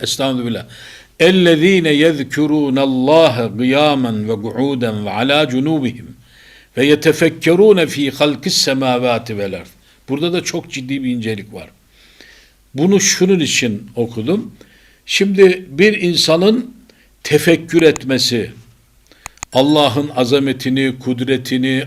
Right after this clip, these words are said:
ahiretini, meleklerini, ne bileyim hesabı, kitabı, hülasa,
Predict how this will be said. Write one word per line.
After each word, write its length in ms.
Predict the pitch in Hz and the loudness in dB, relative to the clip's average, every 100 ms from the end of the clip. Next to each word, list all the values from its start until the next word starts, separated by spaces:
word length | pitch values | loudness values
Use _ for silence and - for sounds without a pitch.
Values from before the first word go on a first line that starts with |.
| 131 | -2
ahiretini, 840 | 131 123 120 127 127 127 123 127 | 2 2 0 -2 -2 -4 -4 -2
meleklerini, 960 | 120 123 127 127 - 131 123 123 123 120 - _ _ _ _ _ _ _ 165 | 0 0 0 -4 -6 -6 -4 -2 -4 -6 -14 _ _ _ _ _ _ _ 4
ne 160 | 208 | 4
bileyim 340 | 208 160 135 95 | 4 4 2 2
hesabı, 680 | 139 - 147 139 135 131 | 2 4 4 2 0 -4
kitabı, 640 | - 127 143 139 131 139 131 | -6 -4 0 0 0 -2 -2
hülasa, 720 | 214 240 208 - 139 139 - | 2 4 4 4 2 0 -4